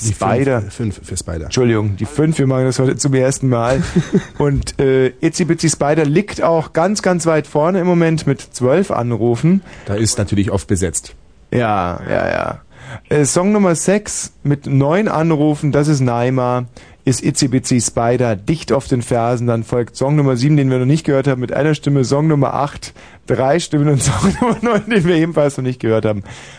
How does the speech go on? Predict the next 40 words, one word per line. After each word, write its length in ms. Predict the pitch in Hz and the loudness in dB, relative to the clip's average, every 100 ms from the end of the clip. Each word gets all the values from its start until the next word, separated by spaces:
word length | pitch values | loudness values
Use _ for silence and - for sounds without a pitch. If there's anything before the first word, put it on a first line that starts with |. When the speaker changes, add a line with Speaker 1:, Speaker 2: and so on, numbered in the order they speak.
| - - | -10 -2
Speaker 2:
auch 300 | 131 135 - | 0 -2 -6
mit 320 | - 107 - - | -6 -6 -6 -12
drei 280 | - 90 90 | -4 -2 -2
Stimmen. 440 | 87 90 87 82 - - - 127 - | -2 -4 -4 -8 -12 -18 -16 -18 -4
Also. 460 | 165 165 127 110 - - 120 | 0 0 0 -2 -4 -8 -4
Speaker 1:
Es 140 | 131 | 0
wird 180 | 170 - | 0 0
knapp 280 | 165 196 - - - | -2 -2 -6 -20 -14
zwischen 460 | - 135 - 131 120 | -4 -2 2 2 2
Naima 360 | 107 123 156 | 2 4 4
und 280 | 139 120 113 | 4 2 2
Patrick 300 | 135 - 104 | 0 -2 0
Lindner, 180 | 117 143 | 2 2
der 140 | 113 | 2
auch 60 | 120 | 0
schon 140 | 131 | 0
zehn 200 | 110 107 | 0 0
Stimmen 240 | - 151 120 | 2 0 2
hatte, 160 | 95 | 0
glaub 180 | 90 82 | -2 -4
ich, 80 | 98 | -4
die 140 | 101 | -4
eins. 280 | 76 117 - - - - | -4 -4 -6 -14 -20 -16
Speaker 2:
Sehr 240 | - 143 185 | -2 2 4
interessant 400 | 180 165 175 175 | 4 2 2 2
auch, 140 | 165 | 0
dass 160 | 156 147 | 2 2
inzwischen 380 | 151 156 180 151 | 2 2 2 2
der 140 | 147 | 2
Song 260 | - 165 202 | 2 2 2
Nummer 260 | 175 143 | 2 2
zwei 320 | - 135 135 | 0 0 0
die 140 | 180 165 | 0 0
Führung 440 | - 180 254 277 | 2 2 4 4
übernommen 560 | 147 135 127 123 131 135 | 4 2 2 2 2 2
hat 240 | 180 - - | 0 -4 0
<laughs> 40 | |
mit 380 | 151 127 220 214 | 2 2 0 -2
fünfzehn 460 | - 185 202 147 | -2 -2 -2 -4
Stimmen. 400 | 139 135 135 131 | -2 0 0 -2